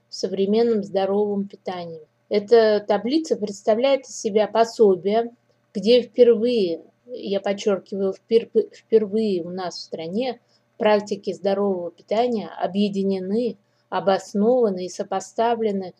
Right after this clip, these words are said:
на-, наиболее популярные пряности, специи, ароматические травы,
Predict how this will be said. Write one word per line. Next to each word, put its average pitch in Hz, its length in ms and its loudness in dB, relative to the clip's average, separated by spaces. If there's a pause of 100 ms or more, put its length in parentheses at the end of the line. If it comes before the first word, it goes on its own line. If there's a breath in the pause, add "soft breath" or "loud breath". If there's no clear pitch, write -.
(320)
на-, 202 240 2
наиболее 214 880 4
популярные 180 920 -2
пряности, 240 640 0
специи, 247 560 -2
ароматические 196 800 -6
травы, 220 400 -2